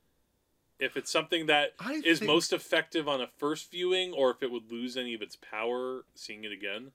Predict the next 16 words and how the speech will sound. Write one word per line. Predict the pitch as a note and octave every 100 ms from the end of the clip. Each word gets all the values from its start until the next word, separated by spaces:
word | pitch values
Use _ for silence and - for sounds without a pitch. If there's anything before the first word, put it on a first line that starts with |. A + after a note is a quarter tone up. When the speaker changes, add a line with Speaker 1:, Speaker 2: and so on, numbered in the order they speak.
| _
Speaker 2:
This | D#3+ G#3
film | A#3 G3+
deserves | E3 B2+ A#2 B2+ A#2+ -
the |
second | - A2 - F2+
viewing. | E2+ E2 E2 -
Speaker 1:
Yeah. | D3 D#3 E3 E3+ D#3+ _ _ _ _ -
Okay. | C3+ F#3+
Speaker 2:
Part | A#3+ C#4
of | A#3+
it | F#3+
is | D3+
because | E3+ F3+ C3+
of | -
plot-related | - D3 E3+ E3 E3+ F3
things. | - F#3 G3 G#3